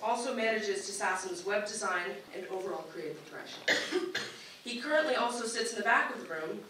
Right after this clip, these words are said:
live streaming the event. My content deputy is serving as a photographer right now as we speak. My head of finance served as a caddy for the King's accompanying chiefs at the Eden course yesterday. And he has helped the head of sponsorship on her leads. The head of sponsorship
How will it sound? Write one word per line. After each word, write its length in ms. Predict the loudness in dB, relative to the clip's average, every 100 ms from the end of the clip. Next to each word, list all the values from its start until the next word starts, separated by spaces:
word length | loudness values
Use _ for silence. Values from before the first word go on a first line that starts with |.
| -4
live 260 | 2 4 2
streaming 360 | 0 0 0
the 100 | 0
event. 440 | 0 0 -2 -6 -10 -14 -20 -20 -20 -2
My 100 | 2 2
content 460 | 4 4 4 0
deputy 340 | 2 0 2 0
is 200 | 0 0
serving 240 | 0 0
as 120 | 0 0
a 40 |
photographer 580 | -2 0 0 0 -2 0
right 180 | 0 0
now 180 | -2
as 120 | -2 -4
we 60 |
speak. 340 | -8 -6 -6 -6 -12 -12 0
My 100 | 2
head 180 | 4 2
of 120 | 2
finance 440 | 4 4 2 0
served 280 | 0 0 0
as 120 | -2
a 40 | -2
caddy 440 | 2 4 4 0 -8 -14 -8
for 80 | -6
the 80 |
King's 280 | -4 -2 -2
accompanying 500 | -2 -4 -4 -2 -2
chiefs 320 | -2 -4 -4
at 80 | -6
the 100 | -6
Eden 240 | -6 -4 -6
course 240 | -6 -6
yesterday. 500 | -6 -8 -10 -10 -10 -12 -16 -16 -16 -10 -2
And 100 | 0
he 140 | 0
has 180 | 0 0
helped 320 | 0 0 -2 -6 -2
the 80 |
head 180 | 2 2
of 60 | 2
sponsorship 640 | 0 0 0 -2 -2 -2 -4
on 80 | -2
her 220 | -2 -2
leads. 500 | -4 -6 -6 -6 -10 -18 -20 -16 -8
The 60 |
head 120 | -4 -2
of 60 |
sponsorship 840 | -2 4 4 4 0 0 -2 -2